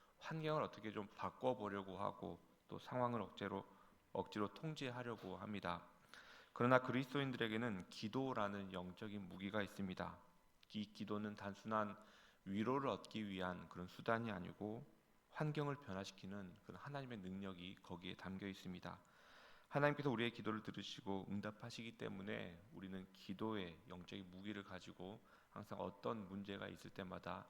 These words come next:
기도의 자리에서 서는 것이 중요한데요. 성경에는 이 기도로 인생이 변화된 사람들이 많이 등장하는데 특별히 오늘 말씀에서도, 말씀에서도 이 불행을 행복으로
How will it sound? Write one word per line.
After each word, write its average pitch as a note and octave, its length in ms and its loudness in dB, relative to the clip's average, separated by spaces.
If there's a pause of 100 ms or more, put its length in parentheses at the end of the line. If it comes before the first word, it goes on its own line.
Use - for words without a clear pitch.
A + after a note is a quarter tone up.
(100)
기도의 A#2+ 440 0
자리에서 F#2+ 360 -6
서는 A#2 260 -4
것이 G2+ 240 -2
중요한데요. G2+ 760 0 (760)
성경에는 D3+ 600 8
이 B2 140 0
기도로 A#2 640 4
인생이 G#2+ 520 -4
변화된 G2 540 -2
사람들이 G#2 420 -6
많이 F2+ 260 -6
등장하는데 G#2 880 -4 (360)
특별히 C3 380 2
오늘 G#2+ 300 4
말씀에서도, G2+ 920 2 (260)
말씀에서도 G2+ 840 0 (380)
이 G#2 140 -2 (160)
불행을 A2 800 2
행복으로 G#2+ 640 0